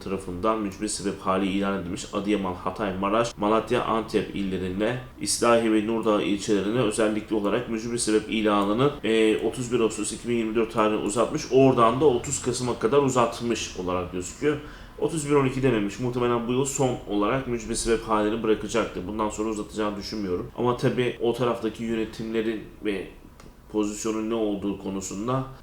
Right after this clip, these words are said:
devletimiz bu noktada daha iyi bilir. O yüzden buna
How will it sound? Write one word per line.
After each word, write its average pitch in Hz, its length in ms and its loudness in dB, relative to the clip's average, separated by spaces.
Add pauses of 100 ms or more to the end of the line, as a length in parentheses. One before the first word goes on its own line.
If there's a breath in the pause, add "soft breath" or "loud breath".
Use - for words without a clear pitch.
devletimiz 123 440 2
bu 120 60 0
noktada 117 400 0
daha 120 220 4
iyi 92 180 0
bilir. 110 160 -4
O 120 120 2
yüzden 107 240 -2 (160)
buna 113 300 -2